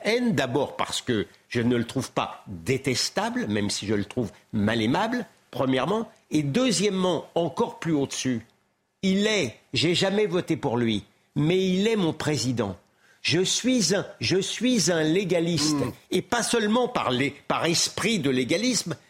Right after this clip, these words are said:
Speaker 1: c'est parce que je sais ce que c'est que la barbarie à visage urbain. C'est que, malgré tout, et je sais qu'elles sont aussi une partie de ces, des extrémistes de gauche qui le haïssent, et malgré tout, c'est pas moi qui l'ai choisi,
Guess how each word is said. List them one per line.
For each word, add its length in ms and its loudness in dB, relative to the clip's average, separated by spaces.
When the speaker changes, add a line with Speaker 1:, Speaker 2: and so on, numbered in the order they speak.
Speaker 1:
c'est 180 0
parce 300 -4
que 100 0
je 160 0
sais 220 0
ce 80 -8
que 100 0
c'est 180 0
que 120 -2
la 60 0
barbarie 500 -2
à 40 0
visage 360 0
urbain. 380 -4
C'est 300 0
que, 320 -2
malgré 600 2
tout, 260 0
et 80 2
je 140 2
sais 280 0
qu'elles 220 -2
sont 340 0
aussi 320 0
une 140 2
partie 380 -4
de 80 -14
ces, 260 0
des 260 0
extrémistes 560 -2
de 80 2
gauche 460 0
qui 160 2
le 140 2
haïssent, 560 0
et 140 0
malgré 640 2
tout, 300 0
c'est 260 -8
pas 140 0
moi 180 2
qui 140 0
l'ai 240 2
choisi, 580 0